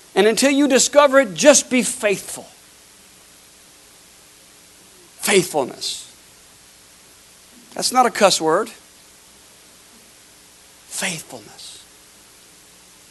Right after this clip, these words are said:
Committed. Longevity. Stickability.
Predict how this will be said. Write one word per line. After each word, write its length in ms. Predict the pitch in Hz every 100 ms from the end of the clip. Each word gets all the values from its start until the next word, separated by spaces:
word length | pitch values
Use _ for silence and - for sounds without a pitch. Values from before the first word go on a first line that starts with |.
| - - - - - - -
Committed. 760 | - 185 185 220 190 135 - - - - - - - - - - - - - - - - - - - - - - 139
Longevity. 1500 | 147 214 226 226 220 196 143 147 214 165 156 - - 127 110 - - - - - - - - - - - - - - - - - - - - -
Stickability. 1400 | - - 285 - - - - 180 254 240 165 - 139